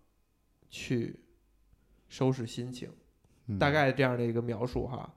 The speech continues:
Speaker 1: 所以我，对吧，我很好奇 exotic 到底意味着是什么？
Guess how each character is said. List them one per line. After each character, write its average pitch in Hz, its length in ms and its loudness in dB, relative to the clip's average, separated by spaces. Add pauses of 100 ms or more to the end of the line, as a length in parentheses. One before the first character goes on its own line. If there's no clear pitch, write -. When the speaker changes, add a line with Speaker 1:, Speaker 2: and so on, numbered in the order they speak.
(420)
Speaker 1:
所 160 180 4
以 170 80 10
我， 127 300 4 (260)
对 123 160 0
吧， 117 60 4
我 127 100 6
很 143 160 2
好 143 340 2
奇 - 500 -6 (340)
exotic 147 680 2
到 131 160 4
底 123 160 -4
意 117 160 -2
味 113 240 2
着 107 140 -8
是 - 260 -14
什 - 160 -12 (120)
么？ - 80 -16